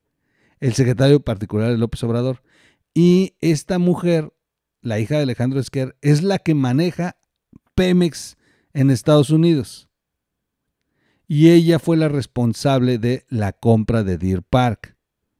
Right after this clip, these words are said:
porque ella está en esa área de Pemex. Bueno, todo va quedando en el ba-, en el mismo barrio y con los mismos cuates. Ahora, Deer Park es la refinería que utilizan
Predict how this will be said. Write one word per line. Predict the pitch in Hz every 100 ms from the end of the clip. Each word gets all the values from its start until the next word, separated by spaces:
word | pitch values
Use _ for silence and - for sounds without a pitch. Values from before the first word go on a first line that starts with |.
| _
porque | 107 95 120
ella | 123
está | - 120
en | 113
esa | 113 107 107 107
área | 107 107
de | 107
Pemex. | - 120 113 90 _ _ _ _ _ _ _ _ _ _ _ _ _
Bueno, | - 156 156 135
todo | 175 202 190
va | 180
quedando | 180 170 165
en | 127
el | 117
ba-, | 117 147
en | 156
el | 131
mismo | 147 165 147
barrio | 143 147 170
y | 131
con | - 107
los | 107 107
mismos | 131 135 123
cuates. | - 101 90 - - _ _ _ _ _ _ _ _ _ _
Ahora, | - 127 131
Deer | 113 151 190
Park | - 185 165 165 -
es | 139
la | 139 151
refinería | 160 165 180 175 170 170
que | - 139
utilizan | 120 131 135 143 139 147 160